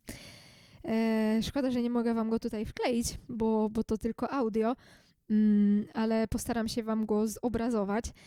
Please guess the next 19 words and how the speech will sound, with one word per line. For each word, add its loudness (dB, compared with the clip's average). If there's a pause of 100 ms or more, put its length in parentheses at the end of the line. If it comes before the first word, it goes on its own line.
(280)
Więc 0
to 0
był 0
taki -6
obrazek, -2
gdzie -2 (360)
były 0
owieczki -2 (580)
prowadzone -2
przez -4
Jezusa -2
w -6
jakiejś 0
tam -4
stajni, -4
powiedzmy. -6 (360)
Było 2
stado -4
owieczek. -4